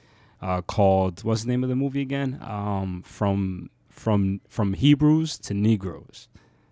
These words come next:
All right, so pretty much what, what Kyrie did was share that, and he's pretty much getting a lot of backlash. So what happened was, um,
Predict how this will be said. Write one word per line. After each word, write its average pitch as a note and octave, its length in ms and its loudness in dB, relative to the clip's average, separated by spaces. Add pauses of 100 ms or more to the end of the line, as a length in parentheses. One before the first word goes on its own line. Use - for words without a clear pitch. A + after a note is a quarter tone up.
(440)
All G2 80 -8
right, G#2+ 280 2
so G#2 540 2 (140)
pretty C#3 180 6
much C#3 240 2
what, A2 160 0 (140)
what G#2+ 260 -2
Kyrie A2 360 0
did G#2 200 2
was G2 400 -2
share A2+ 240 4
that, G2 440 2 (460)
and G2 480 4
he's G#2 240 -2
pretty A#2+ 220 0
much G#2 240 -2
getting G2+ 280 -2
a F#2 60 -8
lot A#2 280 -6
of A2+ 60 -6
backlash. F#2+ 760 -4
So G2+ 480 -2 (320)
what G#2 140 -2
happened B2 360 4
was, A#2 240 6
um, G2 340 0